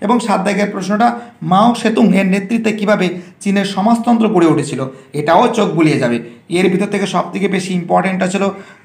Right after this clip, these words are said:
জোট নিরপেক্ষ নীতি, হোচি মিনের নেতৃত্বে ভিয়েতনামের মুক্তিযুদ্ধ, ঠিক আছে, এবং, এবং তার সঙ্গে পড়ে যাবে ঠান্ডা লড়াই, ট্রুম্যান নীতি, কিউবার ক্ষেপণাস্ত্র।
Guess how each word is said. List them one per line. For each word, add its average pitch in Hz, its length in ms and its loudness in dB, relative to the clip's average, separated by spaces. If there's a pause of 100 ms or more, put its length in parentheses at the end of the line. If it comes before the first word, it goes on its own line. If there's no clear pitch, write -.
জোট 196 280 0
নিরপেক্ষ 185 400 0
নীতি, 190 380 0 (340)
হোচি 170 240 0
মিনের 202 260 4
নেতৃত্বে 196 420 -4
ভিয়েতনামের 185 500 -2
মুক্তিযুদ্ধ, 202 680 0 (400)
ঠিক 220 140 -2
আছে, 214 480 -4 (280)
এবং, 208 420 2 (2500)
এবং 226 380 4
তার 196 160 4
সঙ্গে 220 340 4
পড়ে 196 160 2
যাবে 208 240 2
ঠান্ডা 185 340 4
লড়াই, 220 360 4 (380)
ট্রুম্যান 214 320 6
নীতি, 220 260 4
কিউবার 220 420 0
ক্ষেপণাস্ত্র। 170 600 -2